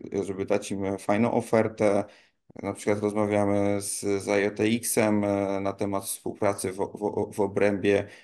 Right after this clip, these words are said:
connectivity do, do urządzenia I O T, tak żeby po prostu nie robić tego wszystkiego s-, samemu, tylko po prostu dzielić się, e, mm, czy wy-,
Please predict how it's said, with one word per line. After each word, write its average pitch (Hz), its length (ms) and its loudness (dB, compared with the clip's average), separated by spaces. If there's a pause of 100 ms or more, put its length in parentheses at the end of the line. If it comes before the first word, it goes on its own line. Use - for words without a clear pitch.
(320)
connectivity 110 840 2
do, 101 180 4
do 104 100 2
urządzenia 101 720 0
I 104 60 4
O 101 100 0
T, 101 220 -8
tak 98 180 -2
żeby 104 240 -8
po 104 60 -16
prostu 104 420 -6 (320)
nie 113 160 8
robić 120 560 4
tego 107 360 0 (120)
wszystkiego 113 520 0
s-, 107 240 -4 (180)
samemu, 120 880 4
tylko 113 320 -4
po 110 100 -6
prostu 117 320 -6 (340)
dzielić 117 600 -2
się, 110 420 0 (460)
e, 101 800 2 (360)
mm, 95 680 -6
czy 123 140 -2
wy-, 120 340 -4